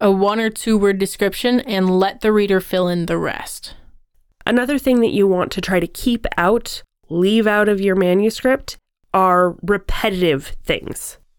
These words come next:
Speaker 2: How many of you out there have someone nod or shrug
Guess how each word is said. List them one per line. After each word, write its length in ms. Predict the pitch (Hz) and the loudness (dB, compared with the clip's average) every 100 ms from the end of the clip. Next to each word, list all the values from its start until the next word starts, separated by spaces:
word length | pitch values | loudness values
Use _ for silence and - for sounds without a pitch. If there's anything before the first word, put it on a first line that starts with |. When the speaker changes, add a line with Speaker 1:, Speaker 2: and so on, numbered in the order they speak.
| _ _ | _ _
Speaker 2:
How 260 | - - 202 | -12 -2 0
many 340 | 208 240 277 | 2 2 4
of 100 | 269 | 2
you 260 | 269 262 226 - | 2 2 2 2
out 260 | 226 262 | 0 0
there 340 | 185 156 185 - | -2 -2 -4 -4
have 220 | - 196 185 | -2 -2 0
someone 520 | 233 220 208 196 185 - - - | 0 0 2 0 -4 -12 -20 -8
nod 580 | 180 180 165 175 240 320 - - | 0 2 4 2 0 -4 -16 -6
or 200 | - 165 | 0 0
shrug 640 | - - - 180 160 196 311 | -2 -6 -2 0 0 -2 -6